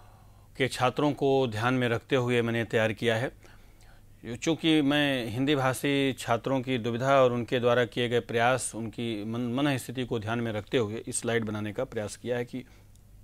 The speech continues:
लॉ में हिंदी माध्यम से प्रतियोगी छात्रों के लिए मटेरियल की उपलब्धता बहुत ही कम है। इन बातों को ध्यान में रखते हुए, उनके द्वारा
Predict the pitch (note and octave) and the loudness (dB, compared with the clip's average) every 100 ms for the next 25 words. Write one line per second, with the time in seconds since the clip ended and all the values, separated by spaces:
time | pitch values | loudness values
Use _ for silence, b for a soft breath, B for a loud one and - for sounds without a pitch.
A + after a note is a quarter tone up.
0 | - - A#2+ C#3 D#3+ B2+ C3+ - b b | -18 -8 2 6 8 6 -2 -8 b b
1 | b b b - C#3+ D#3+ C#3+ B2 A#2+ A#2+ | b b b -4 0 2 2 2 -2 -2
2 | D#3 E3+ b b b B2 D3 C#3+ D3 B2 | -2 -2 b b b -4 -2 0 0 0
3 | A#2 B2 G#2+ B2 B2+ A#2+ A#2 B2+ B2+ C3 | 0 -4 -4 -2 0 -2 -2 -2 -2 -2
4 | C3+ A#2 A#2 G#2 - A#2+ A2 G#2+ A2+ - | -4 -6 -4 -4 -2 -2 -2 -6 -6 -6
5 | F#2+ E2+ - b b b b b b b | -6 -6 -14 b b b b b b b
6 | b D#3 D3+ C3+ D3+ C#3+ C3+ B2 C#3 C3 | b 2 6 6 4 2 2 2 2 2
7 | A#2+ - D3 C#3+ D#3 D#3 D3+ - A#2+ A2 | 0 -2 -2 0 2 2 2 -2 -6 -2
8 | B2+ B2 A#2 - b b b b b b | 0 0 -2 -10 b b b b b b
9 | b - G#2+ A#2 A#2+ A#2 A#2 A2 | b -8 0 4 6 6 4 0